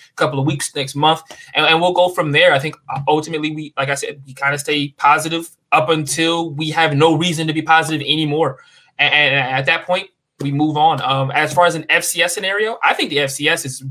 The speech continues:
ready to go, will be ready to go with a spring football. Uh, I just think that they, uh, they feel a lot more cohesive in their decision making a lot of the times than the F B S does. They were the first people to do a playoff successfully,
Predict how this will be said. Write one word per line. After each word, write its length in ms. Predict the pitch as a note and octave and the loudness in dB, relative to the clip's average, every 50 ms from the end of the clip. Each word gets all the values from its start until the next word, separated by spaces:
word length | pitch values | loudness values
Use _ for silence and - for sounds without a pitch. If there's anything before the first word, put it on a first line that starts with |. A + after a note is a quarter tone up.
| B2+ | -4
ready 260 | B2+ C#3+ D#3 D#3+ D#3+ | 0 2 2 2 0
to 160 | C#3+ C3+ D3+ C3+ | -4 -6 -6 -6
go, 360 | C3+ - D3 D#3 D#3 D#3 - - | -2 2 2 2 2 2 -2 -4
will 260 | D#3 D#3+ G3 G#3 F#3+ | 0 4 4 4 4
be 100 | F#3+ F3 | 2 -2
ready 220 | D3+ D#3 D3 D3+ | 0 0 0 2
to 80 | C#3 C#3+ | 0 0
go 160 | C3+ D3+ D3 | 2 2 2
with 160 | C#3+ C#3+ C#3 C#3+ | 2 2 -2 -2
a 60 | C3+ | -4
spring 340 | C3+ - - D#3 C#3+ C3+ C3+ | -6 -6 -4 -4 -4 -4 -4
football. 420 | C3+ C#3+ C3 C3+ B2+ B2+ A2 - _ _ - - - _ _ - | -6 -6 -6 -6 -8 -10 -10 -10 _ _ -20 -20 -20 _ _ -2
Uh, 180 | C3+ C#3 C3+ - | 0 0 2 2
I 80 | D3+ | 2
just 180 | D#3+ E3+ D#3+ E3+ | 0 0 -4 -6
think 100 | E3+ D#3 | -8 -10
that 120 | D3+ C#3 | -6 -2
they, 320 | D#3 D#3 E3 E3 E3 D#3 - _ _ _ C#3+ - _ _ _ _ _ _ - | 0 0 2 0 -2 -6 -14 _ _ _ -20 -20 _ _ _ _ _ _ 0
uh, 500 | D#3+ D#3+ D#3 D3 C#3+ C#3 C3 C3 B2 - _ | 4 4 6 4 4 2 0 -4 -6 -6 _
they 100 | F#3+ G#3+ | -4 -4
feel 340 | G#3 - F4 G4+ A4 G#4 C4+ | -2 -2 0 2 2 2 2
a 60 | A3 | 0
lot 240 | A#3 B3 A#3+ G3 G3 | -2 -2 -4 -4 -4
more 160 | A3+ A3+ A3 | -6 -6 -4
cohesive 600 | - A3 F3 C#3 - - F3 F3+ - G3+ F3 D#3+ | -4 -6 -6 -6 -8 -10 -10 -10 -8 -10 -10 -10
in 80 | D#3 D3+ | -6 -4
their 100 | D#3+ E3 | -4 -4
decision 400 | D#3 C#3 C3+ D#3 C#3+ E3 D#3 D#3 | -4 -6 -8 -8 -8 -8 -8 -8
making 260 | D#3+ D#3+ D#3+ E3+ D#3 | -10 -10 -12 -12 -6
a 40 | D3+ | -2
lot 140 | D#3 D#3+ E3 | -2 -2 -2
of 100 | D#3+ D#3 | -4 -10
the 40 | - | -6
times 320 | - D#3+ E3 D#3+ D#3+ C#3+ | -4 -2 -2 -2 -4 -6
than 100 | D#3 D3+ | -6 -6
the 140 | D3 C#3 - | -6 -2 -2
F 160 | C#3+ D3 C#3 - | -2 -2 -2 0
B 120 | C#3+ C#3+ | 2 2
S 180 | D3 C#3+ C#3 - | 2 0 -2 -4
does. 300 | E3 D#3 D#3 D#3 D3+ C#3+ | -2 0 0 -2 -2 -2
They 160 | - C#3+ D3 | -2 0 0
were 100 | C#3+ D3+ | 0 0
the 120 | D3 C#3 | -2 -2
first 220 | - D3+ D3 C#3 - | 0 -2 -2 -2 -2
people 180 | D3 C#3+ D3+ | -6 -6 -4
to 80 | C#3 C#3 | -4 -4
do 180 | C3+ D3 C#3+ D3 | -4 -2 -2 -2
a 60 | C#3+ | -2
playoff 340 | - - D3 D3 C#3+ C#3 C#3 | 0 0 2 2 2 0 -2
successfully, 720 | - C#3+ C3+ - C#3 C#3+ C#3 C#3 - D3+ D3+ D3 D3 C#3+ | -4 -6 -4 -2 -2 -2 -2 -4 -6 -4 -4 -4 -4 -6